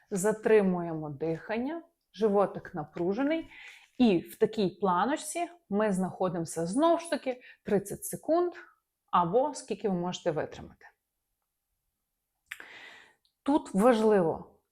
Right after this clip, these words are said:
не округляти спину, не вип'ячувати попу, а тримати рівну полосочку,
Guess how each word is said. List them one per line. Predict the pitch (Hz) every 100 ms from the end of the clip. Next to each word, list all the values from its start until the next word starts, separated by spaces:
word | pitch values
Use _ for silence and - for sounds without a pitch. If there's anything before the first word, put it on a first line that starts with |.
| _
не | 185 185 202 254 277 - - _ _ _ _
округляти | 208 214 262 208 220 208 175 - 156 - _
спину, | - - 175 147 - - _ _ _ _ _ _ _
не | 196 196 240
вип'ячувати | 262 269 269 220 220 - 202 208 202
попу, | - 170 160 - - _ _ _ _ _
а | -
тримати | 196 202 208 196 196 214 262 269 269 262 _ _ _ _ _ _ _ _
рівну | - 190 196 185 180
полосочку, | 165 165 165 170 247 233 - 302 -